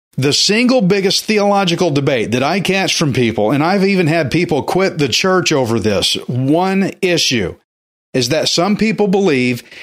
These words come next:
that a sealed promise of salvation condones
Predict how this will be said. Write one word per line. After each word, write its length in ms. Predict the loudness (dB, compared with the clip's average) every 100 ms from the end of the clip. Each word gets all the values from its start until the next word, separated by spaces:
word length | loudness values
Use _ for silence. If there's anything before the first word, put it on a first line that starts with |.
| -14 -4
that 180 | -2
a 140 | 0 -2
sealed 560 | -2 0 0 2 0
promise 420 | 0 0 0 0 0
of 140 | 0
salvation 720 | 0 0 0 0 0 0 -2
condones 800 | -2 -2 0 0 0 0 0 -2